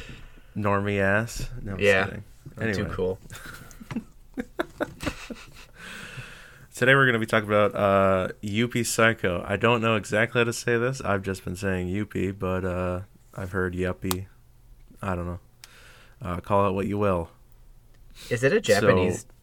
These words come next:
Speaker 2: game?
Speaker 1: I actually have no clue. <laughs> It, it seems like it should be, though.
Speaker 2: It does.
Speaker 1: Uh,
Speaker 2: Now I'm curious.
Speaker 1: Well,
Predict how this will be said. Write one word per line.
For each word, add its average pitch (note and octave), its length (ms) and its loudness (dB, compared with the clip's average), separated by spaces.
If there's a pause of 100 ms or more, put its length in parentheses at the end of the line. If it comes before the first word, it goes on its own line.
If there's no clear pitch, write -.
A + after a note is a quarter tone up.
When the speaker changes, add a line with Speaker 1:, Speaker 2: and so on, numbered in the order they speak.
Speaker 2:
game? E2+ 280 -6 (1600)
Speaker 1:
I C3+ 300 8
actually G#2+ 640 4
have F#2+ 380 -2 (240)
no G2+ 340 0
clue. B2 320 0 (340)
<laughs> - 600 2
It, A#2 240 2
it A2 160 0
seems C3 320 0
like A#2 180 4
it G#2 120 -4
should C#3 220 -2
be, G2 120 0
though. F2+ 280 0 (180)
Speaker 2:
It A2 120 2
does. F2+ 380 0 (240)
Speaker 1:
Uh, - 120 -12 (220)
Speaker 2:
Now A2+ 100 -6
I'm B2+ 100 -4
curious. E2+ 480 -6 (1900)
Speaker 1:
Well, G2 420 -2